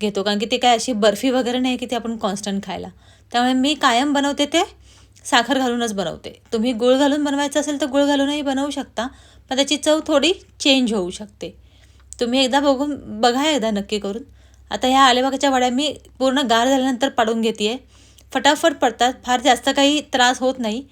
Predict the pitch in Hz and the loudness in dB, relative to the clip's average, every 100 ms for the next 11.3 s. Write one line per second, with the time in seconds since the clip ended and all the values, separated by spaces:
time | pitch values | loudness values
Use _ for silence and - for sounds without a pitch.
0 | - - - 233 240 226 226 330 - 269 | -20 -20 -8 -4 0 0 0 -4 0 0
1 | 285 302 277 277 269 262 226 185 214 277 | 2 0 2 0 0 -4 -6 -4 -6 -6
2 | - _ _ - - 302 349 311 302 330 | -8 _ _ -8 -4 2 4 4 2 2
3 | 285 277 269 262 240 233 - 240 254 220 | 0 0 4 4 4 -2 0 0 0 2
4 | 285 285 233 - 226 302 - _ _ _ | 2 2 -2 -2 -4 -4 -8 _ _ _
5 | - 330 - 220 247 269 311 311 330 330 | 0 0 0 2 2 4 2 0 0 2
6 | 339 370 381 339 330 302 294 285 339 359 | 2 2 0 0 0 0 0 0 -2 0
7 | 254 262 381 - 277 285 285 196 185 233 | 0 0 -2 2 4 4 2 -2 -2 -4
8 | 294 - _ _ 262 285 294 - 320 269 | -6 -12 _ _ -2 0 -2 0 0 -2
9 | - - - - _ _ _ 190 190 160 | -6 -10 -14 -16 _ _ _ -6 -4 -6
10 | - _ _ _ 240 269 285 269 285 262 | -12 _ _ _ 2 4 4 2 2 0
11 | 269 277 | 0 2